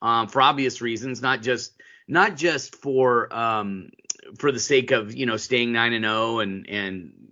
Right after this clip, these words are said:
staying in the hunt to get to the college football playoff and everything like that. They needed this win over a, a, look, U S C isn't a great team, but they're a really good team and they're a really good offense.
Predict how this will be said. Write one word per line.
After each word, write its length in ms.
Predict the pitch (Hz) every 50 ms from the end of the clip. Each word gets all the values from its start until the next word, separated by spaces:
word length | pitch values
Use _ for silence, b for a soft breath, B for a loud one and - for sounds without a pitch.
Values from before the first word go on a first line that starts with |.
| -
staying 300 | - - - 123 120 120
in 80 | 120 113
the 80 | 113 107
hunt 260 | 110 123 120 101 -
to 60 | 101
get 180 | 104 113 104 -
to 60 | 101
the 80 | 107
college 320 | 101 - 104 110 107 101 -
football 320 | - 113 98 107 104 98
playoff 360 | - 120 117 113 113 107 104
and 100 | 110 107
everything 280 | 107 107 104 101 113 107
like 180 | 104 101 92 -
that. 260 | 117 117 107 - B B B B B
They 120 | - 185 220
needed 300 | 240 226 196 185 165 139
this 180 | 131 123 -
win 300 | 110 117 117 123 127 123
over 340 | 120 - 107 120 110 110 113
a, 260 | 107 101 95 92 87 - _ -
a, 200 | - 113 104 - - -
look, 380 | 120 117 113 101 - - - - _ _ _ _ -
U 320 | 71 110 135 151 180 190
S 120 | 143 117 -
C 140 | 156 160
isn't 160 | 151 131 117 113
a 60 | 101
great 340 | 92 98 110 120 135 131 -
team, 360 | - 156 156 170 185 190 190 b b b b b
but 120 | 117 110
they're 140 | 127 123 120
a 40 | 117
really 280 | 123 151 165 143 113
good 240 | 95 95 135 131 104
team 220 | - 113 104 101
and 80 | 101 101
they're 100 | 98 95
a 20 |
really 400 | 101 107 113 123 151 147 117 107
good 140 | 101 104 104
offense. 600 | 104 110 110 104 - 95 76 64 - - - -